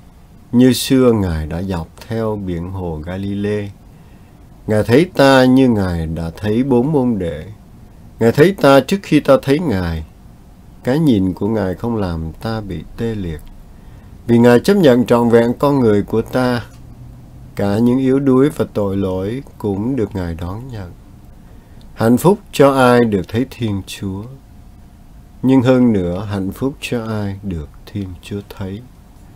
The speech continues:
Lúc Ngài thấy ta thì ta vẫn không hay biết. Ta vẫn mải mê quăng chài hay vá lưới. Ta vẫn tất bật với những lo toan đời thường,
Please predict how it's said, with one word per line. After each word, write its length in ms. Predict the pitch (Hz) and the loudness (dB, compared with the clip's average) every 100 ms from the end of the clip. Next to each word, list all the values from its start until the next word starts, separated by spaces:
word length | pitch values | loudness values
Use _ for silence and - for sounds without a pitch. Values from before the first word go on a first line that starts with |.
| - - - - - - - - | -20 -20 -20 -20 -20 -20 -20 -2
Lúc 160 | 160 | 0
Ngài 220 | 170 117 110 | 4 4 6
thấy 240 | 127 160 | 6 4
ta 300 | 180 139 131 127 | 6 6 6 6
thì 140 | 120 110 | 4 2
ta 200 | 123 117 | 4 2
vẫn 240 | 107 101 | 2 0
không 220 | 123 123 | 0 -2
hay 260 | 104 120 117 | 0 2 2
biết. 380 | 117 135 160 190 - - - - - - - - | 2 2 2 0 -8 -20 -20 -20 -20 -20 -20 -2
Ta 120 | 123 | 0
vẫn 260 | 113 107 117 | 2 2 2
mải 220 | 107 95 | 0 0
mê 300 | 110 123 120 | 2 6 4
quăng 420 | 113 - 113 113 107 | 2 -4 -4 -4 -6
chài 380 | 107 92 85 | -6 -6 -6
hay 200 | 80 98 | -6 -6
vá 200 | 101 104 | -4 -4
lưới. 380 | 110 110 113 127 160 - - - - - - - - - - - | -6 -4 -4 -4 -6 -12 -20 -20 -20 -20 -20 -20 -20 -20 -20 0
Ta 140 | 131 | 0
vẫn 200 | 107 98 - | 0 -4 2
tất 180 | 165 - | 4 6
bật 420 | 95 98 - - - - | 4 2 -12 -20 -20 -12
với 300 | 113 127 165 180 - | -2 2 4 2 4
những 140 | 160 139 | 4 6
lo 180 | 120 | 4
toan 360 | 113 123 120 117 | 2 2 2 2
đời 220 | 101 85 - | 0 -4 -8
thường, 320 | 101 95 80 | -6 -6 -6